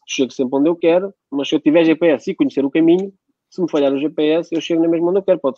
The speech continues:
demorar um bocadinho mais. E, portanto, nesta lógica de gerir frustração da equipa, esta coisa de eles vão jogar assim, as nossas oportunidades são estas, eles vão construir a três, nós vamos pressionar assim,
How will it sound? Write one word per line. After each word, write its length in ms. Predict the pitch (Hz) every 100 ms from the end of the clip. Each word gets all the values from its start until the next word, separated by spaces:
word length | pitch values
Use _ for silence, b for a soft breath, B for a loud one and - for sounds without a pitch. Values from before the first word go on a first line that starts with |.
| _
demorar 260 | 139 139
um 40 | 139
bocadinho 320 | 139 143 151
mais. 180 | 147 123 _ b b b -
E, 60 |
portanto, 340 | 120 123 127 120
nesta 240 | 139 160
lógica 380 | 160 135 123 127
de 80 | 123
gerir 240 | 143 147
frustração 500 | 139 - 127 120 113
da 100 | 117
equipa, 400 | 117 110 101 143 _ _ _ _
esta 240 | 120 120
coisa 320 | 135 127 127
de 260 | 120 120 123
eles 180 | 139 135
vão 200 | 135 131
jogar 220 | 127 127
assim, 340 | 117 - 156
as 60 | 151
nossas 220 | 139 135
oportunidades 500 | 127 123 127 127 117
são 160 | 110 127
estas, 260 | 143 139
eles 140 | 135 127
vão 120 | 127
construir 460 | 123 117 123 120 107
a 40 | _
três, 240 | 139 147
nós 120 | 139
vamos 180 | 120 120
pressionar 360 | - - 123 113
assim, 380 | 107 135 147